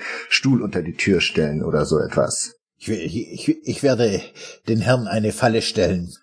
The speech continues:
Speaker 2: wenn sie in das Zimmer kommen, dass sie über einen Stuhl stolpern und dass ich auf jeden Fall höre. Äh, sie können ruhig Ihre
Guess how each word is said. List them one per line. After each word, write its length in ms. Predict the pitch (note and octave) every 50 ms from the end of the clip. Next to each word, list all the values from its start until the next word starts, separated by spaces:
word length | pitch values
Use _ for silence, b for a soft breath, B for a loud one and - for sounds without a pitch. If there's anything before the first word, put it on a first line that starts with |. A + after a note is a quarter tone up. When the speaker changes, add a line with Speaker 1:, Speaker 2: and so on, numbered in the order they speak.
| _
Speaker 2:
wenn 120 | - F#2 F#2+
sie 140 | - A#2+
in 100 | A2+ G#2+
das 200 | G2 - - -
Zimmer 240 | - - G#2 G#2 G2
kommen, 320 | - - A2 F2+ F#2+ F#2 F2+
dass 180 | G2 F#2 -
sie 180 | - G2 F#2+ F#2+
über 200 | G#2 F2+ G#2 G2
einen 180 | F#2 F#2+ F2
Stuhl 300 | E2+ - - G#2+ G2 F#2+
stolpern 560 | - - - - A2 G#2+ G#2+ G#2+ - F#2 E2+ F2
und 120 | F2+ E2+
dass 180 | F2 F#2+ - G#2
ich 100 | - -
auf 120 | F#2+ -
jeden 200 | A2+ G2+ E2+ G2
Fall 220 | - A#2+ G2+ F2+
höre. 260 | - G#2 A2 A2 B B B B B B B B - _
Äh, 140 | - A2+ A2+
sie 160 | - - B2+
können 260 | - C3 A#2+ G#2+ A2
ruhig 460 | G#2 F#2+ A2+ A2 - - - - - - -
Ihre 540 | G#2 A#2+ A#2 G2+ G#2+ G#2 G2+ F#2 F2 E2